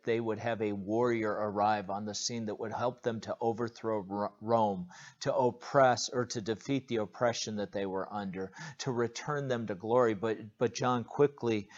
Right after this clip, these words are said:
lets them know that that's not the case, that he is not the Messiah. John answers their question in verse sixteen by saying,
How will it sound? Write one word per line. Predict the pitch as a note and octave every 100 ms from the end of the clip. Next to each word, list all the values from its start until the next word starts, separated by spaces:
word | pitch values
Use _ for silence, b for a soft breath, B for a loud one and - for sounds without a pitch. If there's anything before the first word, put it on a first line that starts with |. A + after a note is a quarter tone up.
| B
lets | B2 B2 -
them | A#2 A2+
know | A#2 A#2
that | G2+ F2+
that's | A#2 -
not | A2+ G#2+
the | G#2
case, | - G#2+ -
that | G#2 -
he | B2+ B2+ A2
is | G#2+ G2
not | G2+ A2 A2
the | A2
Messiah. | G#2 - F#2+ G2+ F#2+
John | A2 A2+ A2+
answers | A2 A#2 - A2
their | A2+ G2
question | A2 G#2 - G#2+
in | G2
verse | G#2 G2+ -
sixteen | G#2+ - - C3+ C3
by | G#2 G2
saying, | - B2 C3+ C#3+